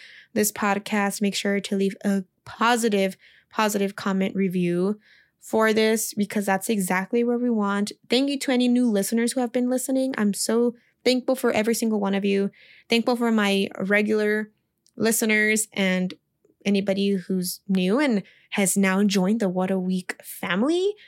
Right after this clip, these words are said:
Super happy and thankful for every single one of you. You don't understand. It's because this literally became just a hobby, and it's still a hobby.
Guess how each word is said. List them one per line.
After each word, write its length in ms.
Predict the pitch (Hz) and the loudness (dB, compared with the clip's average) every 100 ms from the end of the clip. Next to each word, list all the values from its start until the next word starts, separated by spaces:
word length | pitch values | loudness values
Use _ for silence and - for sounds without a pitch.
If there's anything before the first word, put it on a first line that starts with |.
| _ _ _ _ _ _ _ | _ _ _ _ _ _ _
Super 580 | - - 269 240 233 214 - | -6 -2 2 4 4 2 -2
happy 460 | 214 202 196 196 | -2 0 0 0
and 300 | 196 190 185 | 0 0 -2
thankful 360 | 180 190 - 180 | -2 -4 -2 -4
for 240 | 180 185 - | -2 -4 -2
every 200 | 185 180 | -4 -4
single 260 | 185 185 | -6 -6
one 160 | 190 196 | -8 -8
of 120 | 208 | -10
you. 240 | - - - | -10 -8 -6
You 140 | 185 | -6
don't 160 | 185 185 | -4 -4
understand. 580 | 190 180 - 226 214 214 | -4 -4 -2 -2 0 0
It's 100 | 202 | -2
because 360 | - 208 202 | -4 -2 0
this 160 | 196 190 | -2 0
literally 240 | 196 196 | 0 0
became 380 | 190 - 185 180 | -2 -4 -2 -2
just 200 | 180 - | -2 -4
a 60 | 175 | -2
hobby, 260 | 196 196 | -2 0
and 80 | 202 | 0
it's 100 | 202 | 0
still 240 | - 370 | 0 2
a 60 | 370 | 2
hobby. 460 | 247 202 247 277 | 2 2 2 0